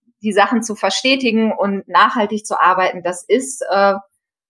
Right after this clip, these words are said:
schon auch kein Zuckerschlecken. Und das ist so bei allem, ne, wo man auch immer gut auf sich aufpassen muss, in,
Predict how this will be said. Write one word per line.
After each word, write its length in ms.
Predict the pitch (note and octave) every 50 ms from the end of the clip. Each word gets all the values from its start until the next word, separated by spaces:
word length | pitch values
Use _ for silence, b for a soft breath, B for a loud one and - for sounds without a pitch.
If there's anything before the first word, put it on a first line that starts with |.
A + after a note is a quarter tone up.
| _ _
schon 300 | - - - G#3+ A3+ A#3
auch 220 | - - G#3+ A#3 -
kein 200 | - A3 G#3 G#3+
Zuckerschlecken. 760 | G#3+ A3 - - E3+ - - - D3 C#3+ - - E3 E3 - _ _ _ _ _ -
Und 240 | F3 F#3 F#3+ F3
das 180 | F#3+ F#3+ F#3+ -
ist 140 | - G3 -
so 160 | G3+ G3+ G#3
bei 120 | G#3 G3+ F3 -
allem, 300 | F#3 F#3+ G#3 G#3 G3+ G3+
ne, 160 | - A3+ D4+ D4+
wo 80 | G#3+
man 140 | G3+ - G#2
auch 100 | - -
immer 280 | G#3 A3 G#3 G#3 G#3 -
gut 180 | A3 A#3 A#3 -
auf 180 | - - - -
sich 260 | - - - - -
aufpassen 520 | E3 G#3 - - - E3+ E3+ - E3+ D#3+
muss, 260 | D3+ D3+ E3 D#3+ -
in, 340 | D3+ D3 E3 E3 D#3+ D#3+ D3